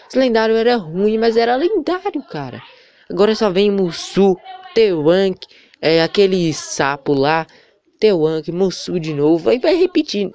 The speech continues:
É irritante isso. Eu mudaria muito isso. Colocaria aí pelo menos um lendário por mês. E mudaria os épicos, né? Não seria só Musou, Tewank,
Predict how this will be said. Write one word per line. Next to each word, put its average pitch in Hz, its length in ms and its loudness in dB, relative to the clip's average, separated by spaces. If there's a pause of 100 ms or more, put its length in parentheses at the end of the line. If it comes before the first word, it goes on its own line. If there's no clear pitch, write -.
É 233 180 2
irritante 202 1000 -2
isso. 147 420 -8
Eu 143 40 -6
mudaria 151 440 -4
muito 147 380 -8
isso. 131 180 -10 (340)
Colocaria 147 460 -2
aí 139 100 -6
pelo 156 240 -6
menos 160 320 -10
um 180 120 -8
lendário 156 400 -4
por 170 260 -2
mês. 123 360 -4 (600)
E 254 120 2
mudaria 247 640 2
os 220 260 2
épicos, 175 440 -2
né? 170 140 -6
Não 170 120 -8
seria 185 320 0
só 175 160 -8
Musou, 165 520 -4 (180)
Tewank, 165 640 -2